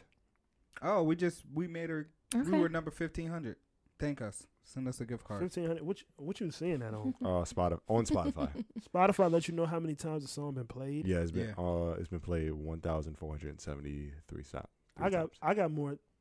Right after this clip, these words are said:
Speaker 3: uh, plays than that.
Speaker 4: All
Speaker 1: So?
Speaker 4: right, why are you flexing?
Speaker 3: <laughs> I'm just, I'm just
Speaker 2: You're a
Speaker 3: saying.
Speaker 1: Don't forget
Speaker 2: seasoned
Speaker 1: if you
Speaker 2: artist.
Speaker 3: No, no, but I'm just saying, like,
Speaker 1: if you missed that drop date, you got blonde hair, pink beard.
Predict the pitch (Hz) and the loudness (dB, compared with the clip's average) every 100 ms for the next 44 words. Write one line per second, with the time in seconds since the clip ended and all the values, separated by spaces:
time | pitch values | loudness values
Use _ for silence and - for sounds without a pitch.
0 | - 135 123 - 147 143 131 165 185 _ | -14 -10 -10 -6 -6 -6 -6 -8 -10 _
1 | _ _ _ _ _ _ _ _ _ - | _ _ _ _ _ _ _ _ _ -6
2 | 73 73 73 73 78 78 82 - 85 - | -2 0 -2 -2 -4 -2 -2 0 -2 -2
3 | 80 76 - - - 247 202 233 233 220 | -6 -8 -14 -10 -2 6 10 12 12 10
4 | 208 220 247 277 277 185 233 262 254 240 | 8 8 10 12 12 12 12 10 8 8
5 | 226 185 190 220 226 196 185 185 226 233 | 8 8 10 10 10 6 4 10 12 12
6 | 226 196 202 220 214 - 190 180 165 147 | 12 10 8 8 4 4 4 4 4 2
7 | 131 - _ _ _ _ - 120 127 156 | -4 -8 _ _ _ _ -10 -6 -4 0
8 | 139 139 - 123 107 113 131 92 101 98 | 0 0 -2 -4 -2 0 -2 -2 -6 -6
9 | - _ 101 113 110 101 92 104 113 117 | -10 _ -10 -4 -4 -4 -4 -4 -2 -4
10 | 117 107 98 - 113 110 85 101 87 | -4 -6 -8 -8 -8 -8 -8 -8 -6